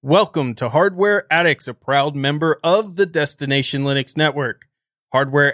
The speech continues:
Addicts is the podcast that focuses on the physical components that power our technology world. In this episode,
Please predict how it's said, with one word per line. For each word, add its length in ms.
Addicts 320
is 140
the 80
podcast 720
that 120
focuses 680
on 140
the 80
physical 540
components 680
that 180
power 400
our 140
technology 640
world. 500
In 140
this 200
episode, 600